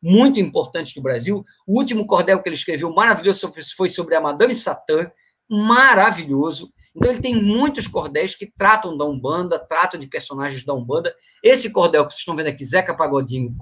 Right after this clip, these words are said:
e Cosme Damião, é, é, eu acho que tem um subtítulo que é sobre a patota, é, o Zeca Pagodinho, ele sonha e sonha com a patota do Frei Damião,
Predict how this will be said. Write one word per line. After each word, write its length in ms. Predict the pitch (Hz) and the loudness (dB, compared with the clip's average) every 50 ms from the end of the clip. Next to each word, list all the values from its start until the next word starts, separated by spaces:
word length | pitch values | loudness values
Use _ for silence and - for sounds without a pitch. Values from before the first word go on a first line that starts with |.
| - | -14
e 100 | - 139 | -14 -8
Cosme 260 | - 147 139 123 131 | -4 -2 -2 -2 -2
Damião, 420 | 131 123 127 135 165 208 202 - - - - - _ _ _ - - - _ _ | -2 -2 0 2 4 4 4 2 0 -4 -12 -16 _ _ _ -20 -20 -20 _ _
é, 500 | - 160 156 165 - 160 156 - - 160 | 0 0 0 2 2 0 0 0 -2 -6
é, 100 | 156 165 | -4 -2
eu 60 | 165 | -2
acho 120 | 160 - - | -2 -4 -6
que 80 | - | -4
tem 160 | - 190 185 | 0 0 2
um 60 | 185 - | 2 0
subtítulo 420 | - - 156 143 139 160 139 - | -2 -6 -8 -8 -8 -10 -8 -8
que 60 | - | -8
é 40 | 147 | -6
sobre 200 | - 165 147 139 | -4 -4 -2 -4
a 40 | 120 | -2
patota, 680 | - 139 127 - - 180 214 226 220 220 - 135 117 - _ _ _ _ _ - | -2 -2 -4 -2 2 4 4 4 4 2 -2 -6 -6 -8 _ _ _ _ _ 2
é, 180 | 175 170 - - | 2 2 2 2
o 120 | 214 196 165 | -2 -4 0
Zeca 280 | 139 208 202 208 190 | 2 2 2 2 2
Pagodinho, 400 | - 175 170 165 160 151 160 165 | 2 2 2 2 0 -2 -2 -6
ele 140 | 170 180 - | -6 -4 -4
sonha 460 | - - - 185 202 220 233 240 - - | -6 -4 -2 0 0 0 0 0 -4 -6
e 140 | 220 - - _ | -10 -12 -12 _
sonha 580 | - - - - - - 220 226 247 254 233 226 | -14 -10 -8 -6 -4 -2 -2 -2 0 -2 0 2
com 80 | 247 | 2
a 60 | 220 | 2
patota 540 | 220 220 220 214 220 - 202 208 233 226 233 | 4 4 2 0 0 2 4 4 4 4 2
do 100 | 220 226 | -2 -2
Frei 180 | 220 - 214 214 | 0 0 0 2
Damião, 460 | 220 226 226 220 180 135 120 - - | 2 2 2 2 2 0 -2 -4 -10